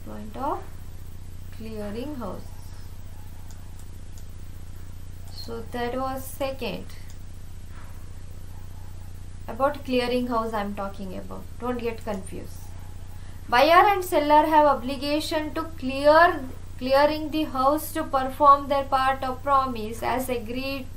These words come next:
in the contract. Whatever the contract they have agreed, so they have to perform that.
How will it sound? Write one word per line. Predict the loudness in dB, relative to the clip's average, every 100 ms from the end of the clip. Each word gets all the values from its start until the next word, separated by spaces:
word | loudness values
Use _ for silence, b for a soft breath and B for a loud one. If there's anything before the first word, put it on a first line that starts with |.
| -8
in | -8
the | -6
contract. | -4 -2 -2 -4 -8 -8 -10 -10 -10 B B B B -4
Whatever | 2 2 6 4 6 4 2 0
the | -4 0
contract | 2 2 0 4 4 4 0
they | 0
have | 0 0 -2
agreed, | -2 0 0 2 0 -2 -4 -8 B B -4
so | 2 4
they | 6 4
have | 4 2 0
to | 4 6 6 2 -8 -10 -10 -10 -10 B B B -8 6
perform | 8 8 6 8 8 6 2
that. | 2 2 0 -8